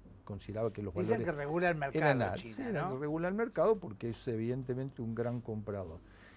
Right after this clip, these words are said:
Speaker 1: Y el
Speaker 2: Yo
Speaker 1: otro
Speaker 2: te llamo, ahora que ya que hablabas de la soja y de China,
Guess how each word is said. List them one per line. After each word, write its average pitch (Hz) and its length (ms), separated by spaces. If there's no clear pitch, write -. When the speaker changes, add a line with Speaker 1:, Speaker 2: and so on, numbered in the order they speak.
Speaker 1:
Y 175 120
el 180 100
Speaker 2:
Yo 196 60
Speaker 1:
otro 190 240
Speaker 2:
te 196 60
llamo, 214 340
ahora 175 220
que 160 80
ya 160 140
que 156 80
hablabas 165 280
de 156 80
la 135 120
soja 165 320
y - 20
de 143 140
China, 151 400